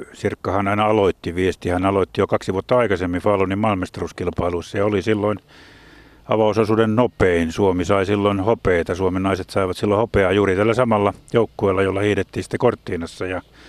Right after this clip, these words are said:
Cortinassakin Sirkka lähti ensimmäisenä ladulle. Oli siinä pitkään alussa venäläisen, norjalaisen ja ruotsalaisen hiihtäjän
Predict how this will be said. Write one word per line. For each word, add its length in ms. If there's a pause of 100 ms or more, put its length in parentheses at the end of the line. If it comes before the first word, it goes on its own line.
(380)
Cortinassakin 680
Sirkka 300
lähti 280
ensimmäisenä 640 (140)
ladulle. 520 (500)
Oli 240
siinä 260
pitkään 440
alussa 360
venäläisen, 460
norjalaisen 500
ja 60
ruotsalaisen 520
hiihtäjän 500